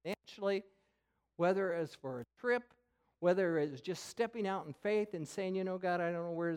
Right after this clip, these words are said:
all this is going, but I'm just gonna trust you and believe you. And I wanna feel that excitement and that zeal and that passion that I did at the very beginning, when all I did was saying, 'Jesus is enough, and whatever He says, wherever He leads, wherever He goes, I'm going with you.'"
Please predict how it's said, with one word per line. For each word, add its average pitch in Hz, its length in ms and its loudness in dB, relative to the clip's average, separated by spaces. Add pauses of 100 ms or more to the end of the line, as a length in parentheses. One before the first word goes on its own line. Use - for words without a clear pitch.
all 160 140 0
this 160 240 -4
is 139 120 -12
going, 160 320 -4
but 147 120 -2
I'm 156 160 -2
just 151 180 -12
gonna 143 160 -8
trust - 400 -10
you 170 120 -4
and 147 100 -6
believe 147 340 -2
you. 165 180 -4 (400)
And 151 100 -6
I 160 120 -2
wanna 185 220 -6
feel 185 260 -2
that 156 160 -2
excitement 175 680 -8
and 143 140 -2
that 131 200 -4
zeal 139 520 -2
and 123 100 -4
that 131 160 -8
passion 151 460 -8
that 123 120 -4
I 123 100 -4
did 131 340 -6 (260)
at 139 80 -4
the 127 60 -12
very 139 240 0
beginning, 127 520 -4 (320)
when 135 140 -2
all 165 220 2
I 165 100 0
did 135 300 -2
was 123 160 -12
saying, 120 400 -6
'Jesus 156 520 -8
is 180 200 -4
enough, 127 340 -4 (180)
and 135 140 -4
whatever 147 340 0
He 175 140 -2
says, 135 480 -2 (140)
wherever 139 320 -2
He 175 100 -2
leads, 135 460 -2 (200)
wherever 131 280 -4
He 170 60 -2
goes, 131 360 -2 (160)
I'm 151 240 -6
going 147 360 -6
with 113 180 -8
you.'" 95 100 -20